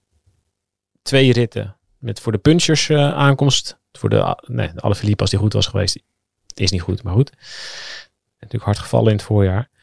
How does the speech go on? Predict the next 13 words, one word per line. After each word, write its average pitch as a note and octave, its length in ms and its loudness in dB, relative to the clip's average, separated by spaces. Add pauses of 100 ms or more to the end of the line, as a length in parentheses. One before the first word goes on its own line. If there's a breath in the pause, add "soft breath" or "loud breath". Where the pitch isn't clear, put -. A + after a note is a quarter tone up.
(380 soft breath)
Maar G2+ 260 2
voor A2+ 120 0
Van G#2+ 100 0
der G#2 80 -2
Poel A2+ 180 -2
en G#2 60 -2
Van A2 140 -4
Aert, D#3 340 0 (320)
eh, A2 300 -4
een G#2+ 80 -6
kasseienrit, A#2 720 2 (720)
veel C#3 440 4
bergritten G#2+ 680 -4